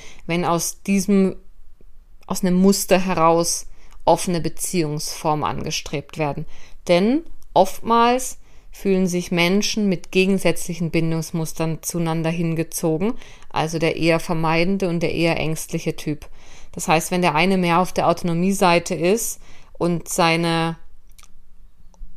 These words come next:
Offenheit ausleben will, dann kommt der andere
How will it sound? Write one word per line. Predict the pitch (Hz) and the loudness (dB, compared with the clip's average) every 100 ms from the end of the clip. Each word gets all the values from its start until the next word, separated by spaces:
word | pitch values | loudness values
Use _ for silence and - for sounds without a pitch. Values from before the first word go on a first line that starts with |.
| - | 0
Offenheit | - 196 - 220 190 180 - | 4 4 2 2 4 2 4
ausleben | 175 220 - 180 175 170 165 | 4 4 0 2 2 2 0
will, | 165 165 202 311 - - - - - - - - - | 2 2 2 0 -4 -10 -12 -14 -18 -20 -20 -18 -4
dann | - 180 170 - - - - | 2 2 0 -4 -16 -16 -4
kommt | - 180 175 | 2 2 4
der | 175 - | 2 4
andere | 160 180 185 190 185 202 247 | 0 2 4 6 6 4 2